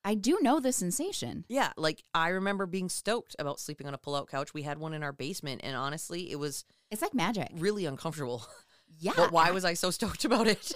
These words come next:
Speaker 2: <laughs>
Speaker 1: We had a pull-out couch, too, and I loved it when we got to
Speaker 2: <laughs>
Speaker 1: open it and, like, sleep on it with your cousins.
Speaker 2: Exactly. That's what I'm <laughs> saying.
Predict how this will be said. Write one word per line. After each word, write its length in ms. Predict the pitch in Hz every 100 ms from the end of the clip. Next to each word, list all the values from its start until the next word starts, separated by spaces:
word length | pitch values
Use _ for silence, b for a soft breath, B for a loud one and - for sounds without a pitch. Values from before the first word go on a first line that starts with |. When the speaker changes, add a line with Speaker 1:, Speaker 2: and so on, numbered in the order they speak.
| -
Speaker 2:
<laughs> 100 | 180
Speaker 1:
We 80 |
had 220 | 277 427 480
a 100 | 466
pull-out 320 | 254 247 247 240
couch, 360 | 240 277 -
too, 180 | - 349
and 160 | 320 247
I 100 | 277
loved 460 | 226 196 196 302 190
it 200 | 151 226
when 160 | - 202
we 100 | 214
got 220 | 214 233
to 100 | 220
Speaker 2:
<laughs> 40 | 190
Speaker 1:
open 280 | 226 254 190
it 200 | 165 226
and, 140 | 208 220
like, 140 | 214
sleep 200 | 214 247
on 140 | 240 226
it 60 | 226
with 140 | 240
your 80 | 226
cousins. 500 | - 415 180 131 -
Speaker 2:
Exactly. 680 | 226 208 202 247 294 220 160
That's 200 | 143 170
what 100 | 214
I'm 80 | 233
<laughs> 0 |
saying. 580 | - - - _ -